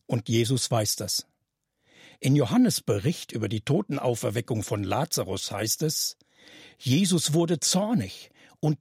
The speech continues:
tief erschüttert, als er die weinenden Menschen sieht, die um einen lieben Menschen trauern.“ Mit anderen Worten, Jesus bekommt fast so etwas wie einen Wutanfall,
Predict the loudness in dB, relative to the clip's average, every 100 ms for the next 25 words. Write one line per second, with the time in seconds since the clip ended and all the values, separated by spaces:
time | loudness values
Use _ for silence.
0 | 2 4 4 2 -2 0 0 0 0 -2
1 | -4 -18 -20 -20 -8 -4 -2 -2 0 0
2 | 2 2 2 4 4 4 4 4 2 2
3 | 2 2 0 -8 -20 -20 _ -2 0 2
4 | 0 0 2 2 2 2 4 4 2 2
5 | 0 -2 -2 -2 -2 -4 -10 _ _ _
6 | _ _ -20 -2 -2 0 0 2 2 2
7 | 2 0 0 2 0 -2 -18 -20 -12 0
8 | 2 4 2 0 0 -4 0 -2 -2 -4
9 | -4 -4 -4 -2 -2 -2 -2 -2 0 2
10 | 2 2 2 2 0 -2 0 0 2